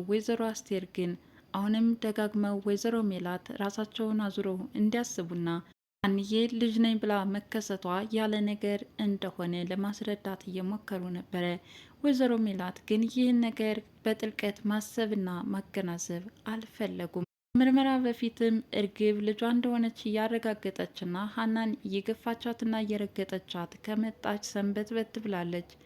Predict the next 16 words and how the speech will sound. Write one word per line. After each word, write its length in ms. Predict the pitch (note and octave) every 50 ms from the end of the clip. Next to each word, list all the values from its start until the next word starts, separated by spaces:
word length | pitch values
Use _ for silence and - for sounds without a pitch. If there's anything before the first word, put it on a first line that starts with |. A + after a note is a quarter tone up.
| - - - - - -
ጭራሽ 460 | - - G3 F#3 F#3 F#3 G3 G#3+ G#3+ - - -
አሁን 320 | G#3+ G#3 G3+ G#3 G#3+ G#3+ A3 G#3+
የምርመራ 540 | - A3+ A3 A3+ A#3 A#3 A#3 A#3 A#3 A3+ A3+ G#3+ G#3
ወረቀቱ 560 | G3 G3 G3 G3+ G3 - - G3+ G3+ - G3+ G3
ተረጋግጦላት 1000 | F#3+ - G3+ G3+ G#3 G#3 A3 G#3 F#3 - - - F#3 F3+ F3+ F3+ F3 E3+ F3 - - - - _ _ _ _ _ _ _ -
እርግብን 480 | A3 G#3 G#3 - A3+ G#3+ G#3+ A3 A3 A3+ A#3 -
እያቆለጳጰሰቻት 1400 | A#3 A3+ G#3 A3+ A3+ A#3 - - C4 B3 B3 B3 - G3 G3 - - G3 F#3 - F#3+ F3+ - - - F3 F3 F3+ - -
ትገኛለች። 840 | - A#3 G#3+ - - G#3 F#3+ F3 F3 F3+ F3 F3 E3+ E3+ F3+ F3 - - - _ _ _ _ _ -
ያሰበችው 640 | A3+ A3+ A3+ - - A#3+ A#3 A#3+ A#3+ - - A#3+ A#3+
የተሳካላት 920 | A#3 A#3 A#3 B3+ - - A3+ A3 - - - G#3+ G#3+ G#3 G#3 G#3 G#3 G#3 - - -
እርግብም 540 | A3 G#3 G3+ - - F#3+ F3 F3+ F3+ F#3 G3 G#3 C4 C#4+ - -
ደስታ 380 | - A3 G#3+ - - - G#3 F#3+
በደስታ 480 | F3+ F3 E3+ F3 F3 - - - F3 E3+
ሆናለች። 580 | F3 F#3+ F3+ F3 F3 E3+ E3 E3+ F3+ F3 - - - - - - _ _ _ _ _ _ _
ወይዘሮ 320 | B3+ B3+ B3+ A#3+ C4 C4 C4
አስቴር 420 | C4 B3 B3 - - G3 F#3 F#3